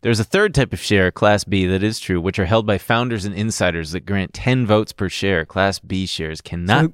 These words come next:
Speaker 1: be publicly
Speaker 2: the Class
Speaker 1: traded.
Speaker 2: A is their common stock.
Speaker 1: Yeah, and the
Speaker 2: Class
Speaker 1: Class
Speaker 2: C
Speaker 1: C, meaning that these shares
Speaker 2: Yeah, but
Speaker 1: hold
Speaker 2: the
Speaker 1: oh,
Speaker 2: cla-,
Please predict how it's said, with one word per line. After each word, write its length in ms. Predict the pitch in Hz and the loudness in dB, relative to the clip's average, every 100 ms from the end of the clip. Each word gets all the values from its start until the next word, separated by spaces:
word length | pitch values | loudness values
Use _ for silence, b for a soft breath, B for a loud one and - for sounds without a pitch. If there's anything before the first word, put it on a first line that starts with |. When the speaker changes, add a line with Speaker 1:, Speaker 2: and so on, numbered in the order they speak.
| - | -4
Speaker 1:
be 120 | 78 | -10
publicly 240 | - - | -4 -4
Speaker 2:
the 20 | 143 | 2
Class 260 | 185 185 | 4 4
Speaker 1:
traded. 200 | - 170 | 4 4
Speaker 2:
A 20 | 170 | 4
is 100 | 147 | 2
their 120 | 156 | 0
common 360 | - 135 131 | 0 0 0
stock. 460 | 123 - 127 123 120 - | -2 -4 -2 -2 -4 -6
Speaker 1:
Yeah, 240 | 92 82 76 - - | -4 -4 -6 -14 0
and 200 | 113 127 | 2 2
the 40 | |
Speaker 2:
Class 280 | 127 127 117 | 2 4 4
Speaker 1:
Class 20 | |
Speaker 2:
C 120 | 135 131 90 87 | 2 -2 -2 -4
Speaker 1:
C, 60 | 90 - - - - - - - - | -6 -12 -12 -16 -16 -16 -16 -16 -6
meaning 240 | 95 98 | -2 -2
that 160 | 95 92 | -2 -4
these 120 | 95 | -6
shares 260 | - 202 185 | -6 0 2
Speaker 2:
Yeah, 60 | 160 | 2
but 40 | |
Speaker 1:
hold 80 | 143 | 2
Speaker 2:
the 60 | 139 | 2
Speaker 1:
oh, 40 | |
Speaker 2:
cla-, 180 | 139 127 | 4 2